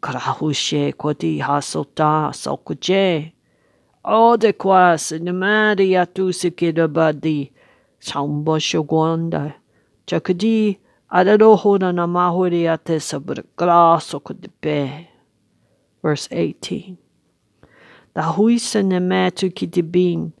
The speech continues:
and the keria suchukore bando, and the peso kotulia sombra, and the fekeria sochakwande, la tosiku no maton, in the be,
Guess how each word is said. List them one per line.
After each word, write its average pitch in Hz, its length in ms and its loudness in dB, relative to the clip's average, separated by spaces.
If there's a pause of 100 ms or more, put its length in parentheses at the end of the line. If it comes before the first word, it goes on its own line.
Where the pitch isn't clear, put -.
(240)
and 160 180 -4
the 156 60 -4
keria 196 560 2
suchukore 180 1000 0
bando, 156 600 -4 (320)
and 165 160 -2
the 165 80 -2
peso 196 480 0
kotulia 180 760 2
sombra, 160 640 -2 (360)
and 170 160 -2
the 180 60 0
fekeria 190 840 4
sochakwande, 165 1120 -2 (460)
la 165 140 -4
tosiku 202 640 -4
no 190 200 2
maton, 160 680 -4 (220)
in 175 220 -2
the 170 60 0
be, 160 440 2